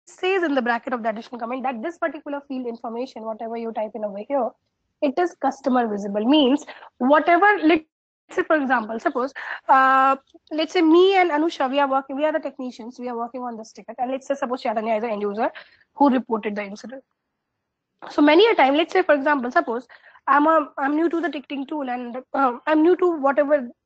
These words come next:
uh, let's say hardware team, let's say for example, I'm new to hardware team and I really don't know how to proceed further on this ticket. I need help of Anusha. So what I would do, whatever finding I have done so far,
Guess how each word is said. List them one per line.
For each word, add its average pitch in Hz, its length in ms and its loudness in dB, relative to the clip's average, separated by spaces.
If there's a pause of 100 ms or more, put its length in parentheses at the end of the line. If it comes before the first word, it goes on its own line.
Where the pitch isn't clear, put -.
uh, 220 160 -10
let's 277 180 -8
say 285 60 -4
hardware 254 340 -2
team, 247 180 -8
let's 220 160 -12
say 240 100 -12
for 240 100 -10
example, 226 500 -8 (440)
I'm 285 120 2
new 311 140 6
to 330 160 0
hardware 262 300 0
team 294 200 0
and 277 180 -2
I 302 180 0
really 330 220 4
don't 285 220 0
know 285 160 2
how 262 180 -2
to 262 100 -6
proceed 247 380 -6
further 226 300 -4
on 226 120 -8
this 220 160 -14
ticket. 254 300 -8
I 247 120 -2
need 247 280 -6
help 220 180 -2
of 247 100 -12
Anusha. 208 420 -12 (760)
So - 140 0
what 403 160 6
I 392 100 6
would 302 140 4
do, 240 60 2
whatever 302 480 4
finding 403 360 4
I 269 120 0
have 285 180 0
done 294 200 -2
so 415 180 -2
far, 226 360 -6